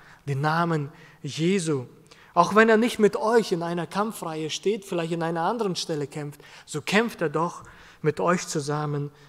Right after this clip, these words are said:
für den Namen Jesu. Denn wer nicht gegen uns ist, ist für uns. Und deshalb soll er nicht an seinem Dienst gehindert werden. Es soll ihm nicht verboten werden. Er ist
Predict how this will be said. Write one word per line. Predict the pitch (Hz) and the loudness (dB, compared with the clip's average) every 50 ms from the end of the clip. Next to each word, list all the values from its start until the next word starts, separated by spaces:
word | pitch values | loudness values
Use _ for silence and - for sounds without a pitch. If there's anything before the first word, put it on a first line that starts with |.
| - _ | -20 _
für | - - - 160 151 | -16 -8 -4 -2 0
den | 143 147 139 139 139 - - - - | 0 0 -2 -2 -6 -12 -20 -18 -12
Namen | - 147 143 143 143 143 143 147 139 135 | -8 -6 -4 -2 -2 -2 -2 -2 -2 -4
Jesu. | 135 139 143 151 156 143 147 143 135 123 113 - - - - - - _ - | -4 -2 -2 -2 -2 -2 -2 -4 -4 -4 -8 -16 -20 -20 -20 -20 -20 _ -10
Denn | 143 135 127 | -8 -6 -2
wer | 120 160 190 220 | 0 0 2 2
nicht | 220 226 226 202 - - | 2 2 2 2 -2 -4
gegen | - 190 202 208 202 185 | -4 -2 -2 -2 -2 -2
uns | 175 175 160 151 - 190 | -2 -2 -4 -4 -4 -6
ist, | 185 175 160 - - - - - _ _ | -6 -6 -6 -10 -14 -18 -20 -20 _ _
ist | - 156 156 147 - - - | -4 -4 -4 -4 -6 -10 -12
für | - - 156 156 160 170 185 | -12 -8 -4 -4 -4 -2 -2
uns. | 170 165 175 165 139 - - - - _ _ _ _ _ _ _ _ _ _ _ _ _ _ _ _ _ _ _ - | -2 -2 -2 -2 -6 -10 -14 -20 -20 _ _ _ _ _ _ _ _ _ _ _ _ _ _ _ _ _ _ _ -10
Und | 175 160 139 139 139 131 - - - - _ _ _ _ _ _ _ _ - | -6 -4 -4 -2 -4 -6 -8 -14 -20 -20 _ _ _ _ _ _ _ _ -4
deshalb | 131 160 185 196 - 196 165 139 117 | 0 0 0 2 2 0 0 0 0
soll | 135 160 165 180 | 0 0 2 0
er | 160 | 0
nicht | 135 139 180 202 - - - | 0 0 -2 -2 -2 -4 -10
an | 302 156 139 | -10 -8 -6
seinem | 127 147 147 151 160 147 131 120 | -6 -4 -4 -4 -6 -6 -6 -6
Dienst | 147 165 180 175 - - - | -6 -4 -4 -4 -6 -10 -12
gehindert | 135 120 135 165 190 185 165 151 - | -12 -10 -10 -8 -8 -8 -10 -10 -10
werden. | 151 139 135 135 | -10 -10 -10 -10
Es | 139 131 - | -10 -8 -6
soll | 170 185 190 | -4 -2 0
ihm | 196 175 165 | 0 0 0
nicht | 185 208 - - - | -2 -4 -4 -6 -8
verboten | 180 151 139 156 180 214 208 - 156 139 | -8 -6 -2 0 0 0 -2 -4 -8 -10
werden. | 143 139 139 139 147 143 - - - - - _ - | -10 -10 -10 -12 -14 -16 -20 -20 -20 -20 -20 _ -6
Er | 151 165 175 220 | -4 -2 -2 0
ist | 220 190 185 - - - - | 2 0 0 0 -2 -10 -14